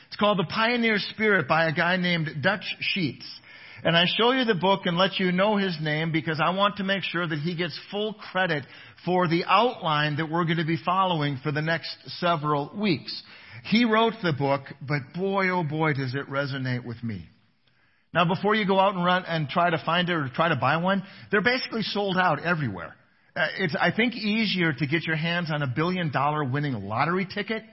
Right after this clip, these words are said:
than it is a copy of this little book. And as I said that last service, I'm walking out and the guy goes,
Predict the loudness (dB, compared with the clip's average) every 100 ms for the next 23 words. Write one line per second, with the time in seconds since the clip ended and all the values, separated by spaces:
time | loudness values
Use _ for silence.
0 | -20 -20 _ _ 0 2 2 2 0 2
1 | 0 2 -2 -2 -4 -2 0 0 -2 -8
2 | -20 -20 -20 -20 0 2 4 2 2 2
3 | 4 4 4 2 2 0 0 0 0 2
4 | 2 2 0 2 0 2 4 4 0